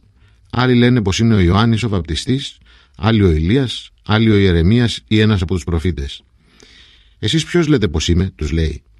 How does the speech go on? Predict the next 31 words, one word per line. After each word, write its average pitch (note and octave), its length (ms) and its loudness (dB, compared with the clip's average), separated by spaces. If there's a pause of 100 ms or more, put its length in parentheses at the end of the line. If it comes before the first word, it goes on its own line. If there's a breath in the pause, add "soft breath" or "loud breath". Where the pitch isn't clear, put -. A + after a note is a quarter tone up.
(560 soft breath)
Ο E2 100 -10
Σίμων G#2+ 300 0
Πέτρος A2+ 320 -2
απάντησε: D2 540 -4 (480 soft breath)
"Εσύ F#2+ 320 -4
είσαι A#2 220 0
ο F#2+ 80 2
Μεσσίας, C3 680 0
ο F#2+ 100 0
Υιός G#2+ 320 2
του A#2+ 100 -2
αληθινού F2+ 420 0
Θεού". F#2+ 400 0 (640 soft breath)
Τότε G#2 240 -2
ο F#2+ 40 2
Ιησούς F#2 340 0
του G2+ 60 -2
αποκρίθηκε: E2+ 680 -2 (560 soft breath)
"Μακάριος G2+ 640 0
είσαι, E2+ 180 -4
Σίμων, G2 520 -2
γέ F2 220 -2
του F2+ 100 -4
Ιωνά, F#2 460 0 (640 soft breath)
γιατί G2+ 320 0
αυτό G2+ 280 0
δεν A2 100 0
σου - 80 -6
το A#2+ 80 -2
αποκάλυψε F2+ 680 -2
άνθρωπος, G2+ 720 -4